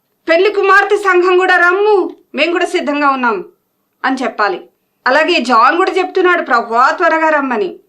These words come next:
వినేవాళ్ళు కూడా చెప్పాలి, "అయ్యా, త్వరగా రా." నలుగురు చెప్పాలి, ఆత్మ చెప్తున్నాడు, సంఘం చెప్తుంది, పెళ్లి కుమార్తె సంఘం.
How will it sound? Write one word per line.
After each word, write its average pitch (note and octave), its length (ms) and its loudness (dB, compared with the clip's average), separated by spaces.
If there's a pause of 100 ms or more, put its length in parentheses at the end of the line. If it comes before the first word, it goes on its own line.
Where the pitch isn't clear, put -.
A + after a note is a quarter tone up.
(1080)
వినేవాళ్ళు F#4+ 540 4
కూడా D#4 180 0
చెప్పాలి, A3+ 560 -2
"అయ్యా, A3 320 0
త్వరగా G#3 400 -2
రా." G3+ 180 -2 (520)
నలుగురు A#3 340 -2
చెప్పాలి, A#3+ 500 -4 (600)
ఆత్మ B3 300 -4
చెప్తున్నాడు, D4+ 640 -6 (440)
సంఘం A3+ 420 -4
చెప్తుంది, D4 640 -8 (160)
పెళ్లి A3+ 160 -6
కుమార్తె C4+ 420 -4
సంఘం. C#4 500 -8